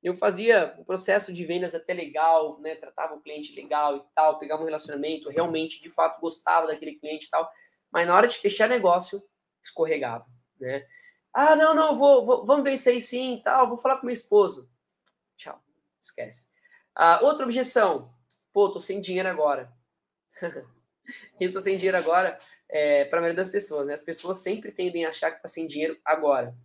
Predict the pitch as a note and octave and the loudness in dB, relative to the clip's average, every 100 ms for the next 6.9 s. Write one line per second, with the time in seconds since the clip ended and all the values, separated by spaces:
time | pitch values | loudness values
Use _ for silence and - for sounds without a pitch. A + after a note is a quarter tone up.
0 | _ C3+ B2+ C3 D3 - D3+ F3 G3+ F#3+ | _ -14 -4 -2 -4 2 4 6 6 6
1 | F#3 - F#3+ F3 F3 G3 D#3 C3 - _ | 2 -2 -2 0 4 6 6 4 -10 _
2 | _ _ _ F#3+ F#3+ F#3 F#3+ F3+ E3+ G3 | _ _ _ 10 10 4 4 6 6 4
3 | A3 G#3+ G3 F#3+ F3+ F#3+ F#3+ F#3+ G#3 G#3 | 4 2 4 4 4 0 -2 0 0 0
4 | - D#3 D3 _ _ _ _ F3 F3+ A3 | -2 -8 -12 _ _ _ _ 4 6 6
5 | A#3 G3 G#3+ B3 A#3+ A#3+ G3 F#3+ - F3+ | 2 0 0 0 -4 0 0 0 -8 -10
6 | - E3+ E3+ D#3+ D#3 E3 F3+ E3+ C3+ | -4 -4 -4 -6 -4 -6 -6 -10 -14